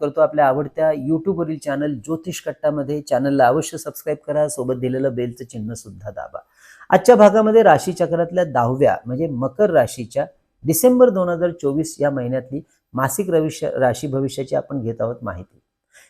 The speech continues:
नेहमीप्रमाणेच हे राशी भविष्य आपल्या चंद्र राशीनुसार, जन्म राशीनुसार असणार आहे. यामध्ये सांगितलेल्या सगळ्याच गोष्टी तंतोतंत लागू पडतील असं बिलकुल नाही, कारण आपल्या मूळ कुंडलीमधले ग्रहयोग कसे आहेत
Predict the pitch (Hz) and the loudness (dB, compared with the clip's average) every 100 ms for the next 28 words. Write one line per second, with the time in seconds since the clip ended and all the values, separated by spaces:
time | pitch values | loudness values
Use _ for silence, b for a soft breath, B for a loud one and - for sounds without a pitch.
0 | b 165 208 214 214 208 208 202 185 147 | b 6 8 8 6 6 4 2 4 4
1 | 180 165 170 165 165 160 165 - 180 165 | 2 2 2 4 2 2 -2 0 0 2
2 | 190 202 160 131 139 123 - 95 101 139 | 2 4 4 2 -2 -4 -4 -6 -2 -2
3 | 151 165 151 - 147 143 143 117 - 127 | 0 2 2 2 -8 -6 -2 -4 -4 -4
4 | 120 107 127 _ _ _ _ 143 147 151 | -4 -4 -10 _ _ _ _ 2 4 4
5 | 156 139 131 139 147 151 - 117 139 151 | 4 2 2 0 -2 -2 -4 0 2 2
6 | - - 110 147 - 170 170 - _ _ | -2 -12 -8 -6 -6 -6 -6 -6 _ _
7 | _ - 143 143 180 202 202 202 156 147 | _ -6 -4 -4 -4 -2 -2 2 4 2
8 | 147 147 131 143 131 131 123 127 175 165 | -2 -4 -2 -2 0 -2 -4 -4 -6 -4
9 | 139 160 _ _ _ _ _ 165 185 196 | -6 -10 _ _ _ _ _ 4 6 4
10 | 196 208 185 220 220 185 185 185 180 175 | 4 0 2 0 0 0 2 2 0 -2
11 | 175 160 156 160 160 147 - 143 107 107 | -2 0 0 -2 -4 -6 0 2 2 -4